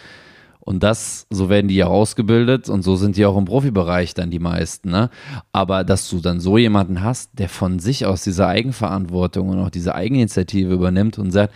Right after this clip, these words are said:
„Ich möchte lernen, ich kümmere mich auch darum und, äh, werde dadurch besser.“ Das ist ja fast schon ein Novum mittlerweile und ja.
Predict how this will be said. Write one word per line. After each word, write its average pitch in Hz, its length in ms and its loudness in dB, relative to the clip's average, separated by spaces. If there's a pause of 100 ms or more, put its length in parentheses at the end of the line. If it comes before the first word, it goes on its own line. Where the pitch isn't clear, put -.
(400)
„Ich 139 280 4
möchte 123 340 4
lernen, 101 400 2 (100)
ich 139 280 -2
kümmere 123 220 2
mich - 300 -4
auch 120 220 0
darum 95 560 2
und, 95 500 -2
äh, 90 600 0
werde 95 240 4
dadurch 90 480 0
besser.“ 104 340 2 (380)
Das - 160 -2
ist - 140 -6
ja 104 100 4
fast - 320 -2
schon 104 240 2
ein 101 40 2
Novum 107 380 4
mittlerweile 85 640 0
und 85 420 -6 (140)
ja. 92 200 -2